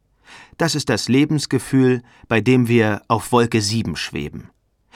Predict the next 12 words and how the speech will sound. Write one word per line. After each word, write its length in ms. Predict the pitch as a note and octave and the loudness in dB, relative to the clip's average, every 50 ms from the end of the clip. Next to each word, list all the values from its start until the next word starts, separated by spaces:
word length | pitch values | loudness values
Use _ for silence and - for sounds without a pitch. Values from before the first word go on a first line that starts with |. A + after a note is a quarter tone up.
| - - - | -18 -8 -2
wenn 160 | - A2 G2+ | 0 0 2
wir 80 | F#2+ F#2 | 0 0
gerade 320 | - A2+ A#2+ B2+ A2+ G#2 | 0 2 2 2 2 0
die 140 | - F2+ D#2+ | -2 -4 -8
Frau 480 | - - - A2+ A#2 C3 C#3 C3+ C3+ - | -8 -6 -2 2 2 4 4 4 2 2
oder 180 | G2+ F2+ E2 | 0 -6 -6
den 160 | D#2+ F2 F2 | -6 -4 -2
Mann 240 | G2+ A2+ C3 C3+ B2 | 0 2 2 2 2
unseres 320 | A#2 A#2 A2+ A2+ A2+ - - | 0 0 -2 -2 -4 -2 0
Lebens 380 | C#3 D#3 F3 C#3 A#2 - - | 2 2 2 0 -2 -4 -6
kennengelernt 600 | - - G2 F2+ E2+ E2 D#2+ E2 D#2 C#2+ C2+ - - | -6 -6 -6 -6 -4 -6 -6 -6 -6 -8 -8 -8 -6
haben. 280 | D#2 C#2+ - - - | -8 -8 -8 -12 -20